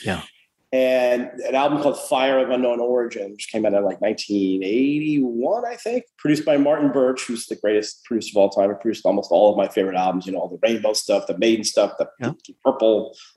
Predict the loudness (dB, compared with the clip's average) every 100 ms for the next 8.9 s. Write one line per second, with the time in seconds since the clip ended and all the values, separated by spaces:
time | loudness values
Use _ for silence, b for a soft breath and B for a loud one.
0 | -2 0 0 -2 -6 -6 -10 -12 B B
1 | B B B -2 0 0 2 0 0 0
2 | 0 2 2 2 2 2 -2 -2 -4 0
3 | 2 4 2 0 -4 -2 2 4 2 0
4 | -2 0 0 -2 -2 -2 -2 -6 -2 0
5 | 0 -4 B B B B 2 2 2 0
6 | -2 0 0 2 0 0 2 2 4 4
7 | 2 2 2 0 0 0 2 2 2 0
8 | -2 0 0 -2 0 2 4 2